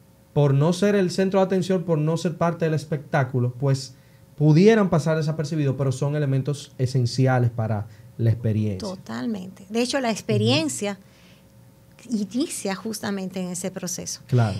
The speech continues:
Speaker 2: En ese proceso donde la gente está haciendo la fila para entrar. Ahí
Speaker 1: Ujú.
Speaker 2: comienza ya, desde ese momento, ya esa persona comienza a, a vivir
Speaker 1: Ujú.
Speaker 2: un,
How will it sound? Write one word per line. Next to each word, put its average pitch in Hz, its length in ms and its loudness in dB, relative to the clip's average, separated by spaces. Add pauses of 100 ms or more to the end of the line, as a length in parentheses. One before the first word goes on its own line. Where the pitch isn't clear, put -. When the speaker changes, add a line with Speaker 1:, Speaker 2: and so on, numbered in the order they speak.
Speaker 2:
En 220 180 0
ese 254 220 0
proceso 254 600 -4
donde 180 280 -4
la 175 100 -8
gente 190 240 -8
está 208 140 -10
haciendo 190 340 -6
la 185 120 -6
fila 202 320 -4
para 165 200 -10
entrar. 160 380 -12 (420)
Ahí 196 180 -2
Speaker 1:
Ujú. - 100 0
Speaker 2:
comienza 202 480 -2
ya, 180 240 -6
desde 190 320 -6
ese 247 200 -6
momento, 214 680 -2 (360)
ya 196 220 -4
esa 240 220 -8
persona 185 560 -8
comienza 208 760 -6
a, 180 420 -6 (960)
a 220 100 -2
vivir 202 520 -2 (160)
Speaker 1:
Ujú. 147 380 -4 (220)
Speaker 2:
un, 233 360 -2